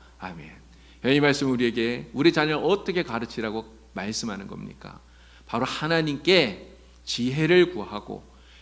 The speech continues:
그 지혜를 가지고 세상을 살도록 가르치라고 하는 거예요. 자기 생각대로 살다가 해를 당하는 어리석은 자가 되지 않도록 가르치라라고 하는 것입니다.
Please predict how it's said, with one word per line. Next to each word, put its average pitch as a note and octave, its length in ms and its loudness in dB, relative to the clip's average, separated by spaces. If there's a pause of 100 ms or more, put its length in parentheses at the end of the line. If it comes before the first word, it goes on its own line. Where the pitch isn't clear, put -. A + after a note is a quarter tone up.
그 F#3+ 340 12
지혜를 F#3 500 12
가지고 D#3+ 320 6
세상을 C#3 440 -2
살도록 B2+ 500 -4
가르치라고 G#2+ 720 -10
하는 A#2+ 220 -8
거예요. E2+ 500 -14 (680)
자기 B2+ 300 2
생각대로 C#3 500 0
살다가 A2+ 400 -4
해를 B2+ 360 -4
당하는 A2+ 500 0 (480)
어리석은 F3 680 6
자가 C#3+ 280 0
되지 G#2 300 -8
않도록 C3 540 -4
가르치라라고 G2 1040 -8
하는 G#2+ 140 -10
것입니다. - 600 -14